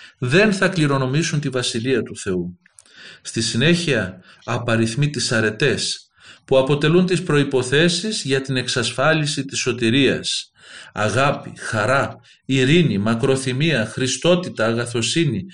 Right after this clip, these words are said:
πίστης, πραότητα, εγκράτεια.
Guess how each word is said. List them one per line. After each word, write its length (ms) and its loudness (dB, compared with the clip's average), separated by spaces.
πίστης, 500 0
πραότητα, 880 2
εγκράτεια. 880 -2